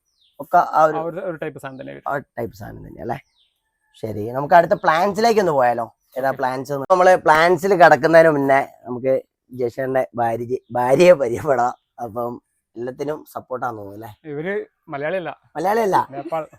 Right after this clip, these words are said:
Speaker 1: ആ, അത് ശരി.
Speaker 2: ഇവര്
Speaker 1: അതെ.
Speaker 2: ഇവിടെ സ്റ്റാഫായിട്ട് വന്നാണ്.
Speaker 1: അത് ശരി.
Speaker 2: എന്റെ കൂടെയായി.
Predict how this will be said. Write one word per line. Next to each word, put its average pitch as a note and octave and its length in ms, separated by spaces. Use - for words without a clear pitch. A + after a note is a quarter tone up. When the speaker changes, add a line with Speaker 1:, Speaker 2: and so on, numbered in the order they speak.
Speaker 1:
ആ, A#3 40
അത് A#3 260
ശരി. F3 240
Speaker 2:
ഇവര് D3 140
Speaker 1:
അതെ. F#3 300
Speaker 2:
ഇവിടെ E3+ 160
സ്റ്റാഫായിട്ട് F#3 420
വന്നാണ്. E3 300
Speaker 1:
അത് D3+ 320
ശരി. C3 200
Speaker 2:
എന്റെ D3 420
കൂടെയായി. C#3+ 360